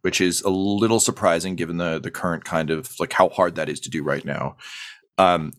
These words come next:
and it looks like a nineteen fifties, like, um, utopian suburban neighborhood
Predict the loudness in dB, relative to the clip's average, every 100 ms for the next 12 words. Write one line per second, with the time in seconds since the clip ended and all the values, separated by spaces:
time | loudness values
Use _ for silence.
0 | 0 2 2 4 2 4 2 2 0 0
1 | 0 0 0 -2 -2 -2 -2 -2 -2 0
2 | 0 0 0 0 0 0 -4 _ _ _
3 | 2 4 4 2 -4 -14 _ 2 4 2
4 | 0 -4 -10 -12 _ _ -4 0 2 4
5 | 2 2 0 0 0 0 0 0 2 0
6 | 0 -2 0 2 2 4 2 0 -4